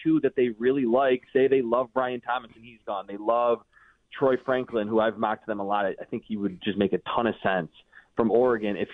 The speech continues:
he's gone and they're like, "All right, well, we're not just gonna force it and pick a wide receiver that we don't really like." And I think that's kind of been a problem for the Bills. Like, when they picked Kaiir Elam, they said afterward, "Oh, he was our last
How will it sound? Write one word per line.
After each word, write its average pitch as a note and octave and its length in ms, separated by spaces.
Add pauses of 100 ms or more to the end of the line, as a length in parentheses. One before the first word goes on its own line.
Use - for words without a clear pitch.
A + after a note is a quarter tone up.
he's D#3 300
gone B2+ 300
and A#2+ 120
they're B2 80
like, A#2 220
"All E3+ 80
right, E3+ 140
well, C#3 120
we're D3 140
not G3 160
just F3 160
gonna C3 180 (320)
force F3+ 320 (120)
it G2+ 280 (640)
and B2 260
pick - 360 (340)
a C3 60
wide B2+ 200
receiver C3+ 380
that B2 100
we B2 120
don't A#2+ 320
really B2 260
like." B2 460
And C3+ 100
I C3 60
think G#3 260
that's B3 240
kind F#3 140
of E3 80
been E3 100
a B2+ 40
problem C3+ 580
for A#2 100
the G#2+ 80
Bills. G2+ 340
Like, A2 200 (300)
when C3+ 120
they F3 80
picked F#3 300
Kaiir D#3 260
Elam, C#3+ 240
they A#2 180
said C#3 180
afterward, A2 760 (580)
"Oh, C3 200
he B2+ 120
was C3 140
our A#2+ 160
last A#2+ 400